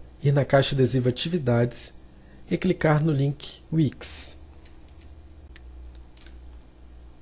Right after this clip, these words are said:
Aqui você terá as informações dos Wix, a semana, o nome da página,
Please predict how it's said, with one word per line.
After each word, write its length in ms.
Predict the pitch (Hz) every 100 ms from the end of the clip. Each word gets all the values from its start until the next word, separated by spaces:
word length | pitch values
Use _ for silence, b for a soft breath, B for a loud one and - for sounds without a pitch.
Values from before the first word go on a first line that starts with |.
| -
Aqui 440 | 156 - - 180 131 - - - -
você 220 | 139 -
terá 220 | 160 147 139
as 140 | 131
informações 880 | 139 - 143 156 - 131 123 113 -
dos 240 | 143 139
Wix, 580 | 156 123 - - - - - - -
a 60 | 120
semana, 600 | - 123 117 123 135 143 - - - -
o 100 | 143
nome 320 | 135 135 156
da 140 | 139 113
página, 580 | - 113 127 120 143